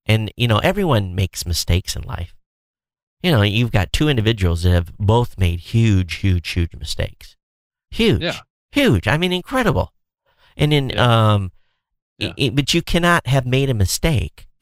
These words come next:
Speaker 1: Otherwise, you're gonna get run over by, like, a train.
Speaker 2: <laughs>
Speaker 1: You know, you, you, it's, it's, there's no, so you have to plan, you know, i-, i-, or maybe the American public doesn't care.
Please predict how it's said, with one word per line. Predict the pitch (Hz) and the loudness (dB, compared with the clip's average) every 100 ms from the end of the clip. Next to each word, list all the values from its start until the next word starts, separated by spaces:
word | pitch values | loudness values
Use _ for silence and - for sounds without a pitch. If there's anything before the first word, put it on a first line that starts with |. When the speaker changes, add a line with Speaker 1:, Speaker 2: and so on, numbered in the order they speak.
| - | -2
Speaker 1:
Otherwise, | 117 127 123 113 135 | 2 4 2 0 -2
you're | 135 | -4
gonna | 143 | -4
get | 127 120 - | -2 -2 -4
run | - 95 101 123 135 | -4 0 2 2 2
over | 110 131 120 | 0 0 0
by, | 101 | 2
like, | 92 - | 0 -2
a | - | -8
train. | - 123 151 170 - - _ _ _ _ _ _ _ _ | -6 -2 -2 -6 -14 -20 _ _ _ _ _ _ _ _
Speaker 2:
<laughs> | - - - - | -4 -2 -4 -6
Speaker 1:
You | 120 120 | 0 2
know, | 101 | 2
you, | 107 120 | 2 0
you, | 117 - 120 | -2 -2 -4
it's, | - - | -4 -4
it's, | 135 - - - _ _ _ _ _ _ - | -4 -2 -4 -6 _ _ _ _ _ _ -8
there's | 139 139 127 | 0 0 2
no, | 139 - 127 | -2 -2 -4
so | - 143 | -2 0
you | 127 160 | 0 0
have | 170 151 160 - | -2 -2 -4 -2
to | 139 | -4
plan, | - 151 170 101 92 - _ _ _ _ 127 | -2 -4 -2 -4 -6 -14 _ _ _ _ -2
you | |
know, | 127 107 92 | 2 2 0
i-, | 120 | -4
i-, | - - - | -6 -8 0
or | 120 120 143 202 - _ _ _ - | 4 4 4 0 -8 _ _ _ -4
maybe | 117 113 135 | 0 0 0
the | |
American | 123 123 117 113 | 0 0 0 -2
public | 127 127 | 0 0
doesn't | - 127 139 - | 0 -2 -2 -6
care. | - 104 90 87 | 0 2 2 0